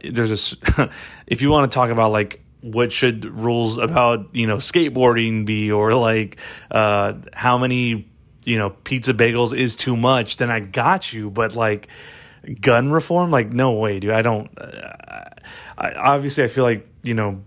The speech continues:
they shouldn't be in the hands of bad people, but I mean, fuck, man, like, I, I hate to say it, but sometimes these things happen and they're like,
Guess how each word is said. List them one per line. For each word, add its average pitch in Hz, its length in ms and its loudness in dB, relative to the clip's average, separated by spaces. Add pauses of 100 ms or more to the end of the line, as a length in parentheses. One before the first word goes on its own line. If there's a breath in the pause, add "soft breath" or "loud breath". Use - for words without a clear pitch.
(160)
they 120 140 0
shouldn't 120 320 0
be 117 100 0
in 110 100 0
the 107 60 -2
hands 107 340 -2
of 104 100 -4
bad 98 260 -6
people, 113 380 -4
but 104 300 -2 (1200 loud breath)
I 120 100 -2
mean, 120 300 0
fuck, 151 320 0
man, 120 200 0
like, 110 220 -2
I, 131 480 -2
I 123 40 -2
hate 143 200 0
to - 60 -6
say 143 160 2
it, 139 60 0
but 107 80 -8
sometimes 127 440 0
these 107 140 -2
things 113 180 -2
happen 110 320 0
and 104 140 0
they're 107 120 0
like, 104 260 -4